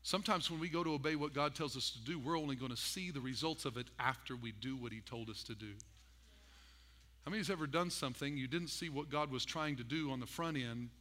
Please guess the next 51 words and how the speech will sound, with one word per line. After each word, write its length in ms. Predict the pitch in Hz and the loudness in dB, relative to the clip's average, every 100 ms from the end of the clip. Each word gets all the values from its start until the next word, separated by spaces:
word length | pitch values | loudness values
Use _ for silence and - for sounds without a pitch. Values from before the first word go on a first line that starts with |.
| - | -2
but 120 | 147 | 0
on 120 | 131 | 2
the 80 | 123 | 0
back 400 | 120 170 170 - | 4 4 4 2
end, 260 | 117 113 117 | 0 0 0
hindsight 720 | 151 139 131 147 135 127 - | 0 0 0 2 2 0 -2
is 600 | 135 123 117 113 - - - - | 0 2 0 -2 -2 -4 -10 -12
twenty 400 | 123 113 123 110 | -8 -8 -8 -8
twenty. 560 | - 165 170 165 160 - - - | -8 -8 -10 -12 -12 -12 -14 4
All 100 | 165 | 8
of 80 | 185 | 8
a 60 | 175 | 8
sudden 320 | - 175 156 | 6 6 6
afterwards, 480 | - 185 185 165 147 | 10 10 10 2 8
you're 100 | 185 | 12
like, 100 | 220 | 12
"Oh, 760 | 330 359 381 381 370 359 302 214 - | 12 12 12 12 12 12 12 12 2
I 140 | 175 233 | 8 10
tell 240 | - 269 | 12 12
you 80 | 220 | 12
what, 340 | 190 269 240 | 12 12 12
I 120 | 214 214 | 12 12
knew 180 | 226 | 12
it 60 | 226 | 10
all 140 | 214 | 10
the 100 | 214 | 8
time. 420 | 214 214 196 170 160 - | 8 10 10 8 2 0
I 80 | 175 | 2
knew 160 | 190 185 | 2 4
God 240 | 185 - | 4 4
was 140 | 185 | 0
gonna 160 | 185 175 | 0 0
come." 100 | 175 - - | 0 -2 10
You 160 | 302 | 12
didn't 220 | 381 359 320 | 12 12 12
have 160 | 330 | 12
any 160 | 349 349 | 12 12
idea 340 | 349 339 349 | 12 12 12
what 120 | 330 320 | 12 12
he's 160 | 269 | 12
gonna 260 | 208 247 226 | 12 12 12
do, 400 | 214 190 151 123 - - - - - - - - - - | 12 12 10 6 -4 -14 -14 -14 -14 -16 -18 -20 -8 8
you 160 | 214 | 12
know? 260 | 240 302 311 - | 12 12 12 6
But 220 | 170 254 254 | 12 12 12
now 280 | 269 311 | 12 12
at 120 | 302 - | 12 12
the 240 | 247 294 | 12 12
end, 280 | 359 339 208 | 12 12 12
you're 100 | 254 | 12
like, 220 | 240 | 12